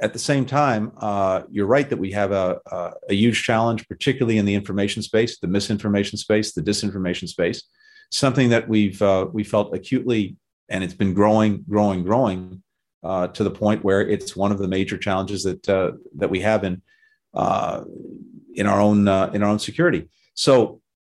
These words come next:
look, I think there are a number of things that, uh, we, um,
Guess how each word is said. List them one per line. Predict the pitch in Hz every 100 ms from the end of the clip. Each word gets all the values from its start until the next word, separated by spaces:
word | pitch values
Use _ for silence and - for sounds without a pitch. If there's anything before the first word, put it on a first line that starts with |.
| _
look, | - 131 - -
I | 107
think | 127
there | 123
are | 107
a |
number | 117 120
of | 107
things | 101 95 90
that, | 85 -
uh, | 95 87 85 82 - _ _
we, | 98 92 90
um, | 87 82 82 87